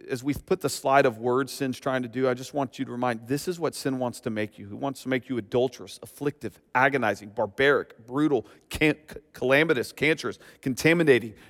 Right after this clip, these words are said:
so forth and so on. And these aren't my words. This is what Scripture is telling you sin is trying to do to you. And so I consider it. Every time I think I begin to linger towards sin or loiter around it,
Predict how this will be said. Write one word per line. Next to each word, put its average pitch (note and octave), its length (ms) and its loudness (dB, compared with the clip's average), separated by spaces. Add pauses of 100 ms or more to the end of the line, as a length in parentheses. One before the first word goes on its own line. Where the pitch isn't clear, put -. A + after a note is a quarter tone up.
so - 360 2
forth D3 380 -6
and G#2+ 140 -14
so G#2+ 360 -12
on. F2+ 200 -14 (1500)
And C3+ 120 0
these F3+ 180 0
aren't G#3+ 220 2
my D3+ 300 4
words. C#3+ 340 2
This D#3 160 -2
is F3 120 -4
what D3 160 4
Scripture F3 600 -2
is C3+ 180 -4
telling D3 340 2
you B2 120 -6
sin D3+ 400 0
is C#3 100 -4
trying B2+ 320 -2
to A#2 80 -8
do A#2+ 240 -10
to - 160 -16
you. G2 240 -18 (1300)
And A#2 140 -8
so A#2+ 160 4
I A#2+ 120 6
consider C3 640 0
it. - 80 -4
Every C#3 260 6
time C3+ 320 2
I B2+ 100 4
think C#3 380 -2
I B2 80 6
begin B2+ 320 0
to B2 80 0
linger C#3 520 2
towards D3 360 2
sin D3+ 260 4
or B2 120 4
loiter C#3+ 500 6
around B2+ 540 4
it, C3 280 0